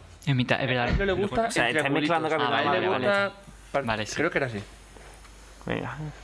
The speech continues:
Speaker 3: Ve, de Capitán Marvel no me acuerdo, tío, la he visto hace años. No lo entiendo. O sea, me acuerdo de lo que estáis hablando, pero no me acuerdo de lo que dice.
Speaker 2: ¿Por qué te ha gustado mucho más esta?
Speaker 3: No, que va.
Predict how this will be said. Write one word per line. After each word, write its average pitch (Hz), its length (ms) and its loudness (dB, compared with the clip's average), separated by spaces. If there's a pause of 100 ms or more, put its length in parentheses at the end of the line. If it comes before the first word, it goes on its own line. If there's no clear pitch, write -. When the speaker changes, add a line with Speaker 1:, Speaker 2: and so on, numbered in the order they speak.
(120)
Speaker 3:
Ve, 131 240 4
de 170 100 2
Capitán 120 340 2
Marvel 165 220 2
no 175 60 2
me 160 80 2
acuerdo, 165 240 2
tío, 156 140 0
la 147 80 2
he - 20 2
visto 139 200 -2
hace 151 120 -4
años. 143 220 0 (800)
No 101 80 0
lo 107 60 2
entiendo. 131 320 -2 (520)
O - 40 -12
sea, 110 200 4
me 117 160 0
acuerdo 127 320 2
de 160 80 4
lo 147 100 2
que 131 60 0
estáis 135 180 2
hablando, 131 300 2
pero 107 160 2
no 110 40 0
me 113 60 2
acuerdo 117 220 2
de 117 60 4
lo - 20 -4
que 107 80 0
dice. 127 180 -4 (240)
Speaker 2:
¿Por 123 140 0
qué 120 80 -2
te 117 40 0
ha 120 40 2
gustado 120 240 0
mucho 120 260 -4
más 117 140 -2
esta? 131 220 -8 (180)
Speaker 3:
No, 82 320 2
que 85 80 0
va. 85 180 0